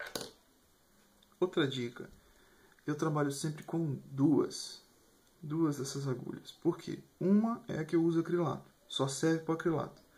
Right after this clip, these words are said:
A outra é a que eu uso as demais colas. Então, por exemplo, essa Zap Go é uma cola que você tem que utilizar ela sempre com a ponta da agulha bem limpa. Então, se eu usar a outra, ela sempre tem um borrão. Vai dar um trabalheiro do caramba ficar limpando. Então,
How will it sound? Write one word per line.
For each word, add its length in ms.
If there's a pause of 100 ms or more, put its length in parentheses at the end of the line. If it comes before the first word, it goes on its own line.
(460)
A 140
outra 380
é 60
a 40
que 80
eu 80
uso 180
as 120
demais 380
colas. 500 (560)
Então, 120
por 140
exemplo, 240
essa 160
Zap 260
Go 320
é 60
uma 160
cola 220
que 60
você 60
tem 160
que 80
utilizar 500
ela 240
sempre 420
com 280
a 120 (480)
ponta 340
da 140
agulha 340
bem 260
limpa. 520
Então, 300
se 120
eu 100
usar 220
a 80
outra, 380
ela 60
sempre 260
tem 80
um 100
borrão. 480 (460)
Vai 200
dar 100
um 80
trabalheiro 460
do 80
caramba 280
ficar 160
limpando. 640 (1400)
Então, 300